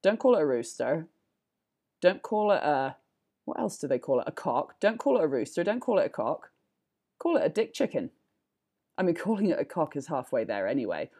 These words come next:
Or maybe a dick chicken is halfway to a cock. Not quite <laughs> sure which way round. But anyway, yeah. Those are the zoning laws,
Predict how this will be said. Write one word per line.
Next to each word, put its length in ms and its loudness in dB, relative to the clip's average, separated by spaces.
Or 80 2
maybe 300 6
a 60 6
dick 240 0
chicken 280 -2
is 140 -6
halfway 340 -4
to 140 -8
a 60 -6
cock. 380 -6
Not 160 2
quite 220 -4
<laughs> 0 -
sure 440 2
which 320 2
way 160 4
round. 600 -2
But 100 12
anyway, 360 10
yeah. 200 8
Those 320 10
are 80 4
the 80 0
zoning 340 10
laws, 500 4